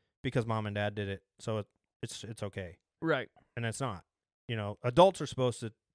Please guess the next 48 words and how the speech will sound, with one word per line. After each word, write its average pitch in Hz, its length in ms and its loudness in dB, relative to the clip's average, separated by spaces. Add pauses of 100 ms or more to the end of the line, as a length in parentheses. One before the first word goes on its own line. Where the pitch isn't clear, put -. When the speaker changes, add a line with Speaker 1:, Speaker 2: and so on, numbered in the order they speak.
(220)
Speaker 1:
contin-, 135 520 -4 (140)
continually 131 600 -2
grow 113 460 0 (340)
and 117 140 -4
learn 120 220 0
how 113 100 -4
to 107 100 -4
have 107 160 -4
those 107 200 -4
conversations 107 720 -6
in 104 100 -6
a 98 40 -6
manner 107 380 -4
in 101 100 -6
which 104 220 -8
you're 107 80 -12
still 123 220 -4
respectful 107 560 -10
to 185 140 -12
each 190 140 -12
other. 208 260 -8 (360)
Like, 131 140 -6
you 240 60 -6
can 190 120 -2
have 127 140 -2
disagreements 175 600 -6
and 113 280 -8
not 123 260 -4
see 120 140 -4
it 107 60 0
eye 101 160 -2
to 101 60 -4
eye, 127 260 -2 (260)
but 147 100 -8
there's 160 220 2
no 123 400 2
need 113 400 -6 (320)
for 117 120 -2
the 104 140 -4
yelling, 120 500 -2
the 104 80 -4
bashing, 113 420 -6
the 104 80 -6
name-calling, 120 560 -4
and 113 100 -4
all 120 120 -2
that 120 120 -4
shit, - 200 -10